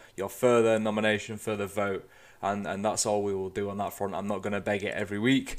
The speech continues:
I just wanted to thank you all so much for the support.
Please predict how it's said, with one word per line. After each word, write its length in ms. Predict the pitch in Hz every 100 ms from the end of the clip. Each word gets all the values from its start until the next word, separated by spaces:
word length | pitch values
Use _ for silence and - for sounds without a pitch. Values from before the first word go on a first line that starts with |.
| - -
I 80 | 110
just 180 | 110 -
wanted 200 | 98 -
to 80 |
thank 300 | - 151 147
you 120 | 135 127
all 100 | 117
so 320 | - 135 123
much 240 | 113 95
for 80 | -
the 80 | 104
support. 480 | - - 104 104